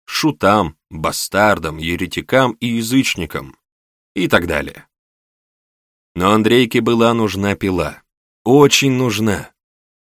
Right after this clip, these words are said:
Отправляясь в прошлое, он как-то совсем упустил из виду этот факт.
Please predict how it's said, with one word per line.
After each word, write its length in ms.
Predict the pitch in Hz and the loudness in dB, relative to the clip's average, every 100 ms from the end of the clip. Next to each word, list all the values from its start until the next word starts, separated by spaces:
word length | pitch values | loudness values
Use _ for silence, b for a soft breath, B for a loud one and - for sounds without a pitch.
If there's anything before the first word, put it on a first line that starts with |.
| _ _ | _ _
Отправляясь 640 | 71 - 107 120 165 - | -12 -2 2 4 4 2
в 100 | - - | -4 -2
прошлое, 560 | - 175 - 143 135 | 2 2 2 4 4
он 160 | 120 113 | 4 0
как-то 280 | 123 - 104 | -4 -4 -4
совсем 460 | - 104 - 139 | -4 -4 0 0
упустил 640 | 117 113 113 - - 117 92 | -2 -6 -8 -8 -2 0 0
из 160 | 82 | 0
виду 300 | 85 95 82 | -2 -2 -2
этот 260 | 78 76 85 | -4 -4 -8
факт. 400 | - 73 - | -8 -10 -12